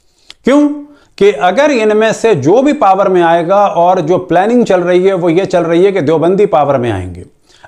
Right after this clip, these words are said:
अब याद रखें, अगर देवबंदियों को कुछ कहा जाए तो ना समझे हम सुन्नियों के ख़िलाफ़ हैं।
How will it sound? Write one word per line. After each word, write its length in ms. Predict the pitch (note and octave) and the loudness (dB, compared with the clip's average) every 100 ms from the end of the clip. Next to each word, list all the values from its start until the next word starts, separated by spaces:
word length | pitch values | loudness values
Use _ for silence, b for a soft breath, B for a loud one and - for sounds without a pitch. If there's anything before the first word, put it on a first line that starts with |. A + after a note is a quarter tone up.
| b | b
अब 140 | G#3 | 0
याद 280 | A3+ A#3 A#3 | 0 0 -2
रखें, 220 | A3 A3 A3+ | -4 -4 -2
अगर 160 | G#3+ | 0
देवबंदियों 480 | C#3+ D#3+ E3 G3 B3 | 0 0 0 0 0
को 80 | A#3+ | 0
कुछ 160 | A3 G#3+ | -2 -2
कहा 260 | G3+ G3 | -2 0
जाए 240 | G#3 A3 A3+ | 0 0 0
तो 100 | A3 | -2
ना 100 | C4 | -2
समझे 280 | C#4 B3+ B3 | 0 0 0
हम 80 | |
सुन्नियों 360 | G#3+ G3 G3 F#3+ | -2 -2 0 0
के 60 | F3 | 0
ख़िलाफ़ 380 | C#3+ B2 G#2+ | -2 -2 -4
हैं। 60 | F#2+ | -8